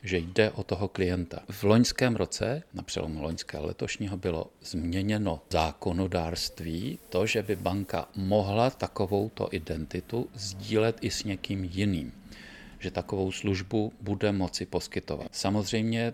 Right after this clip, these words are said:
to, aby to bylo na vyšší úrovni, potřebuje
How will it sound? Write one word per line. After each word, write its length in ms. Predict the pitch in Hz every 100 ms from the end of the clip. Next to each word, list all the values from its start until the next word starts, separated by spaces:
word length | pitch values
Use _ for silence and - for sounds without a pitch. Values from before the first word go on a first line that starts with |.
| -
to, 280 | 107 107 107 - -
aby 220 | 85 92
to 140 | 101
bylo 220 | 95 104
na 160 | 98 85
vyšší 560 | 85 104 - - 120 107
úrovni, 720 | 98 90 82 92 95 110 139 -
potřebuje 640 | - - - 101 110 101